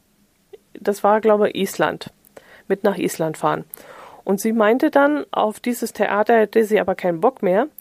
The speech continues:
Sie freut sich dann wieder drauf, nimmt Urlaub und packt die Koffer und dann wird ihr kurz vorher wieder abgesagt und da, nee, das wollte sie nicht. Sie würde das nur mitmachen, wenn das dieses Mal auch wirklich sicher sei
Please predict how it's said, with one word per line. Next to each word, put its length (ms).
Sie 160
freut 300
sich 160
dann 180
wieder 220
drauf, 400
nimmt 260
Urlaub 400
und 140
packt 240
die 60
Koffer 480
und 180
dann 180
wird 160
ihr 80
kurz 260
vorher 340
wieder 160
abgesagt 540
und 140
da, 240
nee, 240
das 240
wollte 220
sie 160
nicht. 260
Sie 300
würde 240
das 160
nur 220
mitmachen, 600
wenn 140
das 180
dieses 360
Mal 180
auch 140
wirklich 400
sicher 420
sei 320